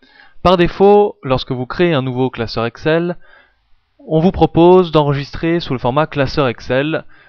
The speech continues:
ou plutôt X L S X, ou alors le format classeur Excel quatre-vingt-dix-sept deux mille trois,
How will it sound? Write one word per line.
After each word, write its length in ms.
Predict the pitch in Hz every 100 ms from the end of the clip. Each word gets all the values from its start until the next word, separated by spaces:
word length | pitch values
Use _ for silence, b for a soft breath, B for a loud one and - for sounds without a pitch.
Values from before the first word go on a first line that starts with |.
| b b _ _ _
ou 160 | 143 131 -
plutôt 440 | - 135 147 156 139
X 240 | 165 156 -
L 80 |
S 220 | 123 117 147
X, 420 | 151 - - - - _ b b -
ou 140 | 170
alors 640 | 151 139 143 160 165 170 -
le 400 | 139 147 147 _ _ _ _ _
format 380 | - 143 127
classeur 320 | 113 147 143 127
Excel 180 | -
quatre-vingt-dix-sept 600 | - 135 135 120 147 147 -
deux 120 | 123
mille 180 | 123 113
trois, 380 | - 131 143